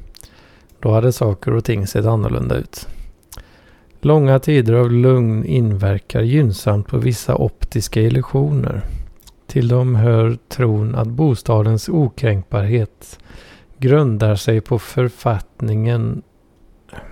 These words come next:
för författningen, och därmed är säkrad. I verkligheten grundar den sig på familjefadern som tillsammans med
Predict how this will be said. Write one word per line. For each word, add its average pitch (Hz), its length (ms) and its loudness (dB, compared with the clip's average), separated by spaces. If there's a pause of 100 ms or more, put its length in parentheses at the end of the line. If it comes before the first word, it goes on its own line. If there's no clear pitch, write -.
(100)
för 110 380 -2 (200)
författningen, 127 680 -6 (680)
och 135 240 0
därmed 120 540 4
är 107 160 2
säkrad. - 560 -4 (1500)
I 147 100 0
verkligheten 139 680 2
grundar 131 340 2
den 110 140 2
sig 117 160 0
på 117 160 0
familjefadern 107 1200 0
som 107 220 -4
tillsammans 113 680 -4
med 110 260 -4